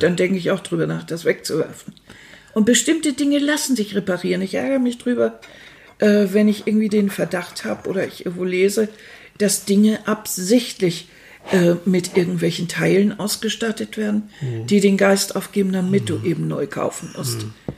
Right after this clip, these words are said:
Speaker 1: Und ich bewundere diese, äh, diese Läden sehr, die, wo du dann deine Sachen hinbringst und die setzen sich hin und dann wird die Ka-,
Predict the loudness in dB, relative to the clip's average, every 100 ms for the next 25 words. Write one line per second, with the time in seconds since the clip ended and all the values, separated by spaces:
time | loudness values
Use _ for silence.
0 | -14 -20 -6 -6 -4 -2 -2 0 0 2
1 | 4 4 4 4 2 2 -2 0 -2 -6
2 | -20 -20 -20 _ 0 2 2 0 -2 -2
3 | 0 2 2 0 -2 -2 0 0 -4 -14
4 | -20 _ _ 0 0 0 -2 2 2 4
5 | 2 4 2 2 0 0 2 2 2 0
6 | -2 -4 -6 -2 -2 -4 -10 -20 -20 -14
7 | -2 2 2 0 0 -2 0 0 2 2
8 | 2 4 4 2 -8 -8